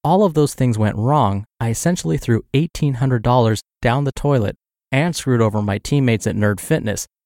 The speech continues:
who were depending on me to get a lot of work done for a few key projects. Luckily, the story has a happy ending, but not without taking care of business and scaring the daylights out of me.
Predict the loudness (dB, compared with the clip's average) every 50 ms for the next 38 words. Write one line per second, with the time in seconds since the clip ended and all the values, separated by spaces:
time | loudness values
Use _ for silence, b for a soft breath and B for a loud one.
0 | _ _ 0 2 2 2 2 0 0 0 0 2 2 2 2 2 2 0 0 -2
1 | -4 -8 -6 -4 -4 -2 -2 -2 0 0 0 0 -2 -2 -2 -4 -4 -4 -4 -2
2 | -2 -2 -2 -4 -6 b b b b b -8 -6 -4 -4 -4 -4 -2 2 2 2
3 | 2 0 -4 -8 -6 0 2 2 2 2 2 -2 -6 -8 -12 -16 -20 _ _ _
4 | _ _ _ _ _ _ _ _ _ _ _ -2 0 0 0 2 0 0 0 -2
5 | -6 _ _ _ _ _ -8 -8 -6 -4 0 2 2 2 2 2 2 2 0 0
6 | 0 0 -2 -4 0 0 2 2 2 0 -4 -8 -10 _ _ _ _ _ _ _
7 | _ _ _ -2 0 0 2 2 2 2 2 0 0 2 2 0 0 0 -2 -2
8 | -2 -2 -2 0 0 0 0 0 0 0 2 0 0 -2 -4 _ _ _ _ -4
9 | -2 -2 -2 -2 -2 0 0 0 0 0 -2 -4 -2 0 0 2 2 2 -2 -4
10 | -4 -4 -6 -6 -6 -6 -8 -10 -10 -12 -14